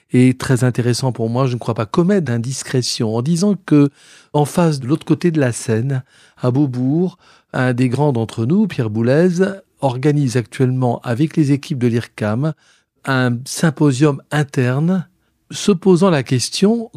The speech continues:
comment transmettre l'interprétation acoustique et spatiale de sa musique et des musiques. Alors peut-être le signe, finalement on veut trop vivre après nous, peut-être que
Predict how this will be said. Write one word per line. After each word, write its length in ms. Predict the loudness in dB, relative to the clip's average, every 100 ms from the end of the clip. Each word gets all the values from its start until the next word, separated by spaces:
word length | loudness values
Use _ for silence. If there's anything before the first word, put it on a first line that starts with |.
| -4
comment 460 | 2 4 4 2
transmettre 920 | 0 0 2 2 2 4 4 2 -2 0 -2 _ _ _ _
l'interprétation 1300 | 2 4 4 0 0 0 0 0 -2 -2 -2 -2 -4 -8 _ _ _ _ _ -4
acoustique 840 | -2 2 0 0 -2 -2 -2 -4 -4 _ _ _ _ 0
et 100 | 0
spatiale 880 | 0 0 0 0 -2 0 0 0 -6 _ _ -6
de 160 | 0 2
sa 320 | 2 0 0
musique 640 | 2 -2 0 0 0 -2 -2
et 180 | -2 -4 -12
des 320 | 0 0 2
musiques. 500 | 0 -2 -2 -6 -8 _ _ _
Alors 340 | 2 2 0 0
peut-être 580 | 0 2 2 0 -2 -18 _
le 180 | 4 4
signe, 640 | 4 0 2 4 4 2 0
finalement 420 | -2 0 2 4
on 120 | 2
veut 200 | 2 0
trop 300 | 0 0 2
vivre 360 | 2 -2 -2 -2
après 280 | -4 -2
nous, 240 | 0 2 0 _ _ _
peut-être 340 | -6 -2 -4
que 180 | -2 -2